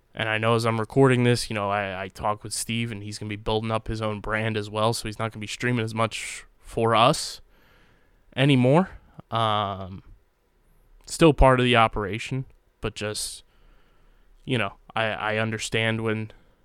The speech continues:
when things pop up and it, it's time to, you know, kinda let things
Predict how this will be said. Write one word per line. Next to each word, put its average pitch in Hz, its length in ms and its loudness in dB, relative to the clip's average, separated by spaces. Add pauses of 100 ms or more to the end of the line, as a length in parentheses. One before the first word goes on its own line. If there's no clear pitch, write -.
(380)
when 110 180 -6
things 131 680 2 (760)
pop 120 280 4
up 135 220 6
and 117 160 2
it, 113 220 -4
it's - 280 -6
time 113 380 0
to, 113 480 -2 (140)
you 120 140 -4
know, 104 200 -4 (1080)
kinda 113 220 2
let 120 240 -2
things 120 520 -2